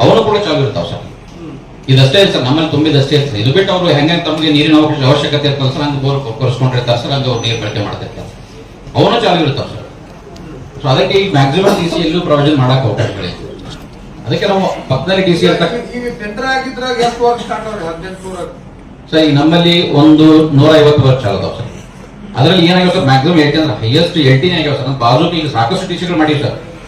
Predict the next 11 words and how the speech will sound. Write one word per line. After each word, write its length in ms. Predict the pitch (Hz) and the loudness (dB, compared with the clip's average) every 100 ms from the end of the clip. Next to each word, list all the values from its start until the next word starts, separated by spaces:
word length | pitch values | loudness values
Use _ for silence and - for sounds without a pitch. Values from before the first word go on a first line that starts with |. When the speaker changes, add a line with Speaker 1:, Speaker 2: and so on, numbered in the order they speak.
| 135 | 2
Speaker 1:
ಹಿಂದೆ 220 | 160 175 | 4 4
ನಾವು 300 | 170 165 170 | 4 4 4
ಮೂರ್ನಾಲ್ಕು 320 | 151 151 165 | 2 0 0
ಪ್ಯಾಕೇಜ್ 320 | 156 151 160 156 | -2 -2 -2 -2
ಅಕ್ರಮ 260 | 131 147 | -4 -4
ಸಕ್ರಮ 320 | 147 135 151 | -4 -4 -2
ಮಾಡಿದ್ವಿ 260 | 143 147 147 | 0 0 -2
ಸರ್, 240 | 151 117 | -2 0
ಗಂಗಾ 160 | 131 160 | 2 2
ಕಲ್ಯಾಣನೂ 480 | 160 156 156 156 156 | 4 4 4 4 2
ಮಾಡಿದ್ವಿ, 320 | 139 139 135 | 2 2 2